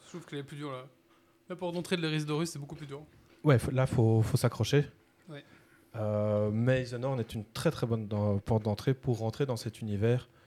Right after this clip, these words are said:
Speaker 2: si tu connais vraiment rien, parce que ça parle pas de, euh, de, de points spécifiques, <clears throat> justement, quoi.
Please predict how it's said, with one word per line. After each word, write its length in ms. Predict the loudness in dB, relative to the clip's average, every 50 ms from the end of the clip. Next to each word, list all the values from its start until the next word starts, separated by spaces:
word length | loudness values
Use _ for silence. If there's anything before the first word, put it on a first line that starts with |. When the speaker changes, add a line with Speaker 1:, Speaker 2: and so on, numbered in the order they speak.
| _
Speaker 2:
si 160 | -16 -14 -14 -14
tu 80 | -10 -6
connais 220 | -4 0 2 2
vraiment 320 | 2 2 2 0 0 0
rien, 200 | 2 2 2 2 2
parce 200 | 2 0 -2 -2
que 240 | -2 0 0 0 0 -4 -10 -20 -20 -20 -20 -20 -20 -20 -20 -20 _ _ _ _ _ _ _ _ -14
ça 280 | -10 -8 -4 -2 -2 -2
parle 260 | 0 0 0 0 -2
pas 240 | -2 0 2 2 2
de, 140 | 0 0 -2
euh, 720 | 0 0 0 0 0 0 0 0 -2 -2 -2 -2 -2 -4 -6 -8 -10 -16 -20 _ _ _ _ _ _ -20 -18 -14 -2 2
de, 200 | 4 4 4 4
de 140 | 2 2 0
points 240 | 0 2 0 0
spécifiques, 760 | 0 -2 -4 -6 -6 -4 -6 -8 -8 -10 -10 -12 -14 -18 -20 _ _ _ _ _ _ -20 -20 _ _ _ _ _ _ -12
<clears throat> 360 | -8 -6 -4 -4 -4 -4 -6
justement, 420 | -6 -8 -8 -8 -6 -6 -6 -6
quoi. 160 | -8 -10 -14